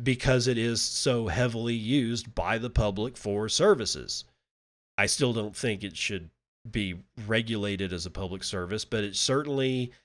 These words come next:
would cause a whole bunch of problems if the entire world's governments all at once sat in a room and decided to turn off a switch. And even then, how much you wanna bet there's gonna be some way that work, you know, workarounds happen?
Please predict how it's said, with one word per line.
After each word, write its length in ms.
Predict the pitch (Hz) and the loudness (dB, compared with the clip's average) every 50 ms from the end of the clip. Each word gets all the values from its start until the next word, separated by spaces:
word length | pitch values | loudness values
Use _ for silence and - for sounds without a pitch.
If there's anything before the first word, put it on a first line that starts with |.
| _ _ _ _ _ - | _ _ _ _ _ -14
would 500 | - 113 117 120 131 139 139 139 131 127 | -8 0 6 8 10 10 10 8 6 0
cause 680 | - - 127 120 120 120 120 120 120 113 104 - - - - | -4 -2 0 2 2 2 2 0 0 0 0 -2 -2 -4 -6
a 80 | - 113 | -8 -8
whole 400 | - - - - 131 127 127 123 | -6 -6 -4 -2 -2 0 0 0
bunch 260 | 120 127 123 117 - | 0 0 0 0 -2
of 100 | 127 117 | -4 -4
problems 640 | - - 107 101 95 95 95 95 92 92 90 87 - | -4 -4 -2 -2 -2 -2 -2 -4 -4 -4 -6 -8 -6
if 360 | - 123 104 98 92 - - | -6 -6 -6 -6 -8 -12 -14
the 180 | - 113 98 101 | -10 -8 -6 -6
entire 460 | 98 95 - 110 117 120 123 123 120 | -6 -4 -4 -2 0 0 0 0 0
world's 440 | 117 113 110 110 110 104 95 - - | -2 -2 -2 -2 -2 -2 -4 -6 -6
governments 600 | - 113 107 104 92 95 98 98 98 95 90 - | -4 -2 -2 -2 -2 -4 -4 -4 -2 -2 -2 -2
all 220 | 90 95 110 139 | 0 0 0 0
at 80 | 156 117 | 0 0
once 320 | 104 104 107 107 107 90 | -2 -2 -2 -2 -2 0
sat 300 | - - 113 110 123 135 | 0 2 2 2 2 0
in 40 | 143 | -2
a 40 | 127 | -4
room 320 | 113 113 107 104 104 104 | -4 -2 -2 -2 -4 -4
and 80 | 104 95 | -6 -6
decided 580 | 101 98 - - 107 101 101 98 101 98 92 95 - _ _ _ _ _ _ - | -4 -2 -2 0 0 -2 -2 -2 -2 -4 -4 -8 -16 _ _ _ _ _ _ -4
to 100 | - 127 | -2 -2
turn 260 | 110 - 123 117 110 | 0 2 2 2 2
off 180 | 107 104 95 - | 0 0 -2 -2
a 80 | 110 | -2
switch. 460 | 98 - - 135 127 110 98 - - 98 | -2 -2 0 0 0 0 0 -2 -4 -4
And 100 | 92 101 | -4 -4
even 360 | 107 127 131 127 107 95 92 | -4 -4 -2 -2 -2 -2 0
then, 420 | 101 107 113 120 131 147 160 156 - _ _ _ _ _ _ _ _ _ _ _ _ _ _ _ _ - | 0 0 0 0 0 0 -2 -4 -8 _ _ _ _ _ _ _ _ _ _ _ _ _ _ _ _ -12
how 220 | - - 110 113 | -8 -4 -2 0
much 220 | 123 139 143 - - | 2 2 2 0 0
you 60 | 156 | 0
wanna 180 | 156 147 135 | 0 0 0
bet 280 | 123 110 127 127 131 123 | 0 0 0 0 0 0
there's 160 | 113 107 101 | -4 -6 -4
gonna 180 | - 117 110 110 | -4 -4 -4 -4
be 140 | 98 107 95 | -4 -2 0
some 340 | - - 117 110 110 113 | 0 2 2 0 0 -2
way 220 | 113 117 120 120 120 | -2 -2 -2 -2 -2
that 120 | 110 117 | -2 -4
work, 280 | 98 104 107 110 - 120 | -6 -6 -6 -6 -6 -6
you 80 | 113 | -6
know, 180 | 104 104 101 101 | -4 -4 -4 -4
workarounds 720 | 98 101 110 113 113 - - 117 113 113 113 113 110 - | -2 -2 -4 -4 -4 -6 -6 -4 -2 -2 -2 -2 -2 -4
happen? 440 | - 117 127 135 - - 80 69 65 | -4 -4 -4 -6 -6 -8 -10 -12 -12